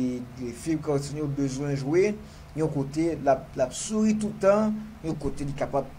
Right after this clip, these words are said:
plis alèz, plis konfòtab. Sa ta vle di ke lè Philippe Coutinho nan Barcelone,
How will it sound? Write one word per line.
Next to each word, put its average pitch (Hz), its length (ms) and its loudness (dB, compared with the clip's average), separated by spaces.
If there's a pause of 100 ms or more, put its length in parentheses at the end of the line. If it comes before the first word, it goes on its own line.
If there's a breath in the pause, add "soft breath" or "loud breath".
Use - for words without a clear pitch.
plis 131 460 -4
alèz, 151 640 0 (320)
plis - 180 -14
konfòtab. 160 760 2
Sa 135 220 0
ta 127 140 2
vle 117 160 -8
di 107 240 -14
ke 175 180 6 (720 loud breath)
lè 151 240 6
Philippe 160 300 -6
Coutinho 147 480 -2
nan 127 120 0
Barcelone, 156 600 4